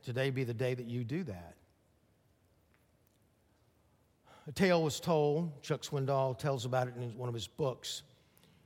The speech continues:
about a man dying of thirst going through a desert. He comes across this house, and in this house was a well.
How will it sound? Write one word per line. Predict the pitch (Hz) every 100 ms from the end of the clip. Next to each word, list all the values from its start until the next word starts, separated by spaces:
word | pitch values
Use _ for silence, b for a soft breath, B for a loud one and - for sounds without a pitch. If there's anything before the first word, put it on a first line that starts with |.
| b b -
about | 131 139
a |
man | 127 156 180 190 196 160 123
dying | 151 170
of | 160
thirst | - 160 151 -
going | 139 135
through | 135
a | 135
desert. | 135 135 131 135 -
He | 113
comes | 147 135
across | - 151 135
this | 139 120
house, | 147 151 110 - - B B B B B
and | 117
in | 147
this | 175
house | 175 156 175 - 147
was | 143 139
a |
well. | 143 147 113 110